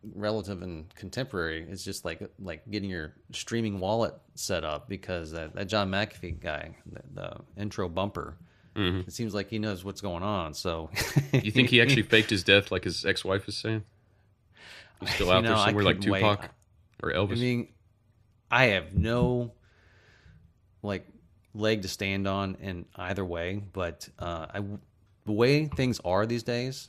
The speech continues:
Speaker 1: it seems like, as like, it wouldn't surprise me. So, <laughs> I mean, oh, he's not that. I mean, it's like our world and our times right now is very, they're very unusual right now. Everything's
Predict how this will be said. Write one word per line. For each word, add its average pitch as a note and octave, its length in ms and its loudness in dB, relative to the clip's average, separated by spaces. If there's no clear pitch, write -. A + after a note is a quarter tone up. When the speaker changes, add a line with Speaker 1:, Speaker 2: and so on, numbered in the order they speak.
Speaker 1:
it F2 120 -10
seems G2+ 220 -6
like, A2 300 -2
as F2 160 -8
like, E2+ 160 -6
it F2 160 -12
wouldn't G#2+ 300 -4
surprise - 520 -12
me. - 140 -16
So, E2 560 -4
<laughs> - 100 -20
I A2 60 -4
mean, B2 220 4
oh, C3+ 240 4
he's G#2+ 340 -2
not G#2 500 2
that. - 180 -14
I - 80 -4
mean, C#3 200 4
it's A#2+ 140 0
like C#3 220 2
our A2+ 160 4
world D3 300 8
and A2+ 80 2
our G#2+ 100 2
times A#2+ 400 2
right E2+ 140 0
now E2+ 300 -2
is E2+ 140 -8
very, G#2 600 2
they're G2 80 -6
very G2+ 600 0
unusual F#2+ 760 -4
right D#2+ 200 -10
now. D2 300 -10
Everything's G#2 560 -4